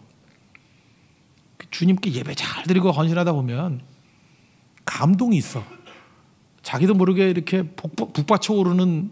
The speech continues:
감동이 있어. 그래서 어떤 분은요, 성교 마지막 날 막 우는 분이 있어. "내 평생에 이런 감격을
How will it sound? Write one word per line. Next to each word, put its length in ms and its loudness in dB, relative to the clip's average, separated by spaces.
감동이 500 2
있어. 240 -8
그래서 480 -4
어떤 300 0
분은요, 540 2
성교 360 0
마지막 420 2
날 180 2
막 240 -6
우는 300 4
분이 180 -2
있어. 320 -12
"내 100 -4
평생에 480 0
이런 440 2
감격을 840 0